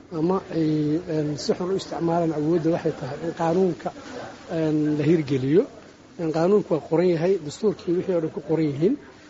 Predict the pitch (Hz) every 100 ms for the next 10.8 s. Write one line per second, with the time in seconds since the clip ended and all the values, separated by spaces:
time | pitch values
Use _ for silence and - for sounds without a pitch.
0 | - - 160 196 202 185 156 196 190 175
1 | 165 170 151 175 - 165 156 175 170 156
2 | 143 160 139 165 147 175 160 160 131 160
3 | 269 - - - - - 175 175 165 190
4 | 156 - 165 - - 170 156 147 180 160
5 | 175 139 151 160 156 151 170 - 151 -
6 | 147 208 - - 311 - - 196 170 170
7 | 170 165 175 190 220 220 214 190 202 180
8 | - 170 - 190 180 151 165 170 160 175
9 | 175 170 175 180 151 - 151 - 185 175
10 | 143 170 160 147 143 151 147